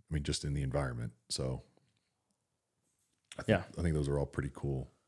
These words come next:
Speaker 1: uh, components of that. And, and I think they're using those at U F C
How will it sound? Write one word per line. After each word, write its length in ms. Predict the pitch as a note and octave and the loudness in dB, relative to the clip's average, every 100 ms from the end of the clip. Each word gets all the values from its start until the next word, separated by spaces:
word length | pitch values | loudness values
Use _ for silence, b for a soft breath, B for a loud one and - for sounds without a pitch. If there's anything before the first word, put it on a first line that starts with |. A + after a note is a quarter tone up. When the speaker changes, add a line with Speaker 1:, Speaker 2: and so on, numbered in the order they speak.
| _ _ - | _ _ -10
Speaker 1:
uh, 360 | B2 G#2 G2 F#2+ _ _ _ _ _ _ _ _ _ | -8 -8 -12 -16 _ _ _ _ _ _ _ _ _
components 420 | - C2 C#2+ C2+ | -8 -4 -2 -2
of 80 | - | -4
that. 180 | B1 C2 | -4 0
And, 160 | F#2+ - | -2 0
and 200 | F#2 D#2+ - | 0 0 -2
I 60 | G2 | -2
think 200 | - C3+ | 0 4
they're 100 | F2 | 4
using 260 | D2+ D2 | 4 2
those 180 | D2 D2+ | 0 0
at 80 | C2 | -2
U 140 | D2 | -4
F 100 | C2 | -4
C 280 | - C#2+ C2+ | -4 -4 -4